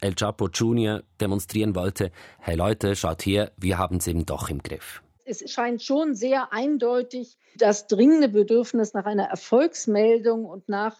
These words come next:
Speaker 2: diesem großen, ähm, Imageproblem, was Mexiko hat, dass, äh, Mexiko, die mexikanische Regierung nicht, äh, entschieden genug den, den Kartellen und diesen Führungsfiguren,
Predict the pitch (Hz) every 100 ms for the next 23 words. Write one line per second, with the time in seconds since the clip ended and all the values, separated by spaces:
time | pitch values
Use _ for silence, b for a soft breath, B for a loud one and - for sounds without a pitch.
0 | _ 196 196 185 180 196 269 - 233 220
1 | 214 208 214 202 202 196 190 - 254 285
2 | 349 - 202 185 185 185 180 175 185 175
3 | - 180 170 - 262 - - - 185 190
4 | - - - 208 202 196 196 - 208 185
5 | 185 190 190 - 214 226 202 202 185 208
6 | 214 202 226 240 220 - _ - 226 -
7 | 220 - - 302 339 254 196 185 190 -
8 | - 196 196 185 190 190 190 - 190 185
9 | 208 240 262 214 202 196 190 - 240 254
10 | - 240 196 220 214